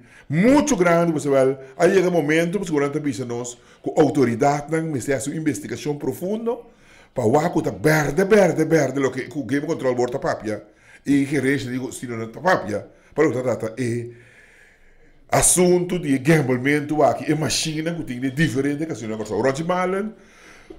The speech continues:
nossa papia, que anteriormente, vou também a hope, hope, um, como te bisa, persona que tá cercado, riba, e, e, e, e pensamento,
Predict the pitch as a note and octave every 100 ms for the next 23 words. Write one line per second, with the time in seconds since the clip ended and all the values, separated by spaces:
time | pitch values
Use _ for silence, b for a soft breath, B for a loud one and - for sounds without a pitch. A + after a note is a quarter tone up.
0 | B B - - - C#3+ E3 F#3 F#3+ C#3+
1 | C#3+ C#3+ C3 C#3+ C3+ C3 C#3+ D3+ C#3+ D3+
2 | D3 E3 G#3 - B B B2+ E3 C3 C#3
3 | B2+ G#2 F2 F3 F#3 F#3+ C3+ C3 C3+ C3+
4 | B2 G#2 G2 G2 G2+ b b - D#3+ C3+
5 | A#2 A#2+ A2+ - - - - G3 F#3 F#3+
6 | E3 D3 C3 A#2+ C#3 C#3 C#3 D3 B B
7 | B - A#2+ E3 E3+ B2 C3 C3 C3 B2+
8 | C#3 C#3+ C3+ C#3 b b - D#3 - G#3
9 | E3+ C#3 F3+ E3+ A3+ B3 F3 D3 F#2+